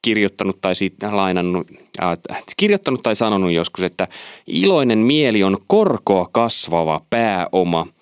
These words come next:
ja vetää kuin magneetti puoleensa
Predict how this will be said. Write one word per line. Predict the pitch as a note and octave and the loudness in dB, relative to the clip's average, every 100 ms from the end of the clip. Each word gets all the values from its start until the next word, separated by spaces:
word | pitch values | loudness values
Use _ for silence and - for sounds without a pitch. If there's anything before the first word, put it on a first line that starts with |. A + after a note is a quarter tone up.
| _ - | _ -2
ja | G2 F#2+ - _ - A2 | 0 0 -4 _ -6 0
vetää | C#3 D3+ B2+ G#2 F#2+ | 0 0 -2 -2 0
kuin | G#2+ G2+ | 2 2
magneetti | G#2+ D#3+ E3 G#2 F2 E2+ - - | 4 4 4 2 2 0 -2 0
puoleensa | C#3 C3+ G2+ E2+ E2 F#2 | 2 4 4 2 0 -2